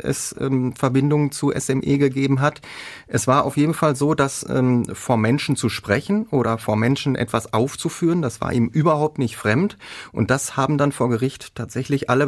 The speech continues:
Beteiligten zur Genüge mitbekommen. Es war auf jeden Fall so, dass die Richter dann viele Zeugen aus dem Umfeld der Getöteten, äh, vernommen haben. Unter anderem natürlich auch den Mann, der sich das Autokennzeichen aufgeschrieben hatte.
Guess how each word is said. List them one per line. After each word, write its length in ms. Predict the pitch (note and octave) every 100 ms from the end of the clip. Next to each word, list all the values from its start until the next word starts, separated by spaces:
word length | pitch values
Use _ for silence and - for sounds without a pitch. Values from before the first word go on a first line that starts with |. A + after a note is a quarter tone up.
| C3+
Beteiligten 460 | B2 A#2+ B2 -
zur 160 | A#2+ A#2
Genüge 340 | A2+ A#2 C3+
mitbekommen. 560 | C#3 A2+ G#2+ - F#2 - _ _
Es 80 | -
war 80 | A2+
auf 100 | B2+
jeden 160 | C#3+ D#3+
Fall 180 | D3+
so, 140 | B2 C#3+
dass 160 | D3
die 120 | - B2+
Richter 220 | D3 D3
dann 160 | B2+
viele 320 | B2+ - D3+ D3
Zeugen 440 | - A#2 C3+ E3+
aus 160 | A#2 -
dem 160 | A#2+
Umfeld 480 | - C3 - D3+ D3+
der 80 | C#3+
Getöteten, 680 | D3+ D3+ D3+ D#3 E3 D#3+ D#3+
äh, 160 | D#3+
vernommen 540 | D3 C#3+ C3+ D3+ D#3+ C#3
haben. 320 | D#3 E3 F3+ - - -
Unter 260 | - G#2 -
anderem 240 | A2+ A#2
natürlich 440 | A2+ G#2 A#2+ C3
auch 160 | - A#2
den 160 | A#2 A2+
Mann, 220 | A2 A#2+
der 120 | A2+
sich 140 | G#2
das 160 | F#2+ G2
Autokennzeichen 800 | - F#2+ B2+ - B2+ C3+ C3 D3
aufgeschrieben 560 | B2 C3 C#3+ - C#3 C3+
hatte. 300 | C#3+ D#3+